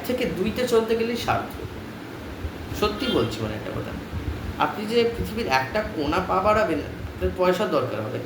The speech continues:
এক থেকে দুই, বলছি তো। মানে, আপনি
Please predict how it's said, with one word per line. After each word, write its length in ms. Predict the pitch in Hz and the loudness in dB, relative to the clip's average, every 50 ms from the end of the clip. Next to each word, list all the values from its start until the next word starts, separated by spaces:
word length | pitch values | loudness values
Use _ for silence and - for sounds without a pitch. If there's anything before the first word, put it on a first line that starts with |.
| - | -6
এক 140 | - - - - - - | -8 -8 -8 -6 -2 0
থেকে 180 | 226 - 208 180 | 0 2 2 0
দুই, 220 | 123 110 107 98 - - - - - - - - - - | 0 0 -2 -2 -4 -8 -8 -10 -8 -8 -6 -6 -4 0
বলছি 280 | 147 160 165 160 - 139 | 2 2 2 2 0 -2
তো। 140 | 117 95 - - - - - - - - - - - - - - - - - - - - - - - - - - - - - - - - - - - - - - 151 | -2 -2 -2 -4 -6 -8 -10 -10 -10 -8 -8 -8 -4 -6 -6 -6 -6 -10 -10 -8 -8 -8 -8 -8 -8 -8 -8 -8 -8 -8 -8 -8 -8 -8 -10 -10 -10 -8 -6 -2 0
মানে, 180 | 165 165 185 | 2 2 4
আপনি 460 | 202 196 - - - 220 233 233 233 | 2 2 0 0 0 0 0 0 -2